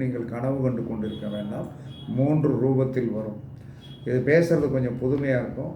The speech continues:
இதெல்லாம் உண்மையான ஆராய்ச்சி தன்மையுடைய அனுபவம். யார் வேணாலும் செக் பண்ணி பாருங்க. செக் பண்ணி பாருங்க, இதுக்குள்ள தான் இருக்கும். அதற்கடுத்து என்ன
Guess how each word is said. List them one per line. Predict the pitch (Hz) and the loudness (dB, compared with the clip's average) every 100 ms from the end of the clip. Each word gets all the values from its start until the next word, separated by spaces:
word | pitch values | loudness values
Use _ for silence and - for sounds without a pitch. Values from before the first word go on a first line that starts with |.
| - | -6
இதெல்லாம் | 123 127 139 120 | -2 0 2 0
உண்மையான | 131 135 139 135 131 131 123 127 | 2 0 2 2 2 0 0 0
ஆராய்ச்சி | 135 147 - 131 117 | 2 0 0 -4 -2
தன்மையுடைய | 117 120 117 113 104 | -2 -2 -2 -2 -2
அனுபவம். | 113 131 123 214 269 - - - - - 123 | 0 0 0 -2 -4 -8 -12 -14 -14 -4 4
யார் | 139 156 175 165 | 6 8 8 8
வேணாலும் | 160 175 175 139 | 6 4 4 0
செக் | 127 143 | -2 -2
பண்ணி | 135 120 | -2 -4
பாருங்க. | 117 - - - - - - - - - - - - - - - - - | -8 -12 -14 -16 -18 -16 -16 -16 -16 -14 -14 -14 -14 -12 -14 -14 -6 0
செக் | 170 175 | 2 4
பண்ணி | 196 175 151 | 4 6 6
பாருங்க, | 151 151 143 | 6 6 4
இதுக்குள்ள | 131 135 135 | 4 4 4
தான் | 131 | 4
இருக்கும். | - - - - - - - - - - - - - - - - 151 | 0 -4 -12 -14 -16 -16 -16 -12 -10 -10 -12 -14 -14 -14 -16 -8 2
அதற்கடுத்து | 151 147 147 135 147 | 4 6 4 4 4
என்ன | 135 | 4